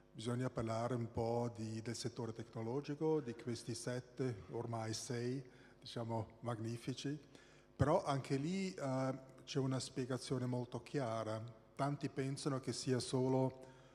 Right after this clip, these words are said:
eh, diciamo, la fantasia della, dell'intelligenza artificiale, no? Che influenza, diciamo, questo settore, soprattutto queste sei società. Però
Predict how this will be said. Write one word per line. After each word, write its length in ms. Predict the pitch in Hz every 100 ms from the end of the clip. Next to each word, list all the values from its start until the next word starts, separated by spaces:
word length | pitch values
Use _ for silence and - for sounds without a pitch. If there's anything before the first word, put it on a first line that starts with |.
| - - - - -
eh, 220 | 117 117
diciamo, 280 | 120 - 120
la 100 | 120
fantasia 680 | 139 120 - 117 123 127 127
della, 800 | 110 120 117 117 117 117 117 113
dell'intelligenza 920 | 117 113 113 127 117 110 117 110 120
artificiale, 920 | 113 - 110 117 - 131 113 104 101
no? 400 | 104 117 131 - - - -
Che 60 | 117
influenza, 800 | 110 - 110 117 123 120 - 113
diciamo, 380 | 110 110 113 113
questo 280 | 120 - 113
settore, 640 | 131 117 - 120 117 120
soprattutto 560 | - 110 113 - 123 123
queste 300 | 113 - 113
sei 200 | 127 117
società. 560 | - 117 127 - 107 - - - - - - - - - - - -
Però 520 | 127 156 165 - -